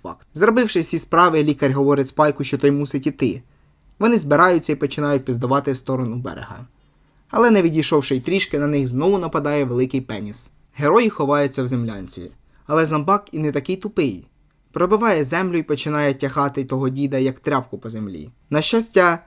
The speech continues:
малий вже прохаванішим став. Тому бере шприц діда і колить у монстра.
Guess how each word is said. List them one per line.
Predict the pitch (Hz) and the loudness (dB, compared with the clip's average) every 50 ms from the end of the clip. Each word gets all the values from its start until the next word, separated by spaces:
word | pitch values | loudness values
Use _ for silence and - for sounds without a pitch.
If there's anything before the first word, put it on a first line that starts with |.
| _ _ - | _ _ 2
малий | 151 156 175 190 185 | 4 6 6 6 6
вже | 160 147 156 | 4 2 0
прохаванішим | - - 143 131 - 147 143 135 131 127 117 - 110 107 | 0 0 -2 2 4 4 4 6 4 2 0 -2 -4 -8
став. | - - - 95 82 78 113 - - _ _ _ _ _ _ | -8 -8 -8 -10 -10 -10 -14 -18 -20 _ _ _ _ _ _
Тому | - 151 165 185 180 | 0 2 2 4 4
бере | 156 151 147 139 | 4 4 4 4
шприц | 131 - - - 147 156 139 127 | 2 0 0 0 0 0 0 -2
діда | 127 135 175 208 180 185 | -4 0 0 0 2 4
і | 160 147 131 | 2 2 2
колить | 131 - 143 151 151 143 127 - | 2 2 2 4 4 2 2 0
у | 127 | -2
монстра. | 120 104 104 104 - - - - - 120 | -2 -4 -6 -10 -12 -14 -16 -16 -16 -18